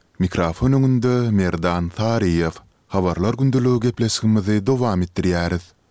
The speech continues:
Aşgabatda dowam edýän çörek gytçylygynyň arasynda döwlet dükanlary degişlilikde ardan bahadan göwürilýän buhankanyň ýany bilen tamdyr çöregini hem satyn almaga mejbur edýärler.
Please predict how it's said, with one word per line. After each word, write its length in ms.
Aşgabatda 640
dowam 340
edýän 380
çörek 300
gytçylygynyň 560
arasynda 720
döwlet 340
dükanlary 680
degişlilikde 760
ardan 460
bahadan 440
göwürilýän 680
buhankanyň 680
ýany 380
bilen 260
tamdyr 320
çöregini 600
hem 160
satyn 260
almaga 500
mejbur 440
edýärler. 680